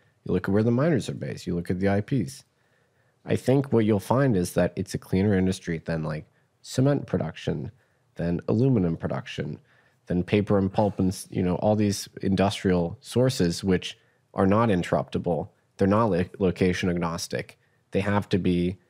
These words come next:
in certain geographic areas. So I think that's what you'll find is just that the critics aren't really interested in, like, finding out what's true or not.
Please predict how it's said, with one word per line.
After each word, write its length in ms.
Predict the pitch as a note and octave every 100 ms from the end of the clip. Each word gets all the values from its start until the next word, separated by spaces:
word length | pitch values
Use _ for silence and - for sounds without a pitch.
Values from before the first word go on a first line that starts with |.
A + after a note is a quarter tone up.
| _ _
in 180 | G#2+ F#2+
certain 400 | - G2 F2+ F2
geographic 600 | - F#2 E2+ F2 F2 F#2+
areas. 540 | F#2 F2+ G1+ G1+ - - _ _ _ _ -
So 160 | -
I 80 | G2+
think 160 | C3 C3
that's 200 | A#2+ -
what 120 | G#2
you'll 80 | G2
find 520 | C3 D#3+ F#2+ F#2 G2 _ _
is 140 | G#2 F#2+
just 260 | G2+ -
that 240 | - F2+ - _ _ _
the 60 | G2+
critics 420 | - A#2+ A2 - -
aren't 180 | B2 A2
really 360 | G2+ A2+ A#2 G#2+
interested 460 | G2+ G#2 F#2+ - F2+
in, 200 | E2+ F2
like, 200 | F2+ F2
finding 280 | F#2 E2+ E2+
out 120 | -
what's 180 | F2 -
true 200 | - C2
or 80 | B1
not. 240 | B1 -